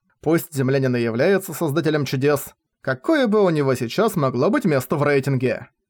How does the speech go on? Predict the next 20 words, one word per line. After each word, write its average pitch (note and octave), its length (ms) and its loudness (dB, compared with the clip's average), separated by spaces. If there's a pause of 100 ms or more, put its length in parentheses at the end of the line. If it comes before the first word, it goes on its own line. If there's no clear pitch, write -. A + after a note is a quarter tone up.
Топ-сто? E3 640 -2 (320)
Может, C3+ 420 -2
топ-пятьдесят? - 880 -2 (360)
Как B3+ 160 -4
бы D3+ 80 0
там B2 180 -2
ни G#3 80 2
было, E3 400 2 (100)
все - 320 -6
это A3 180 0
очень D#3+ 280 0
далеко C3 420 0
от A3+ 140 -4
топ-десять. C3 760 -2 (320)
Разница G#3 580 0
между C#3+ 260 0
ними G#3 180 2
должна C#3 400 2
быть D3 120 -2
огромна. C#3+ 600 -2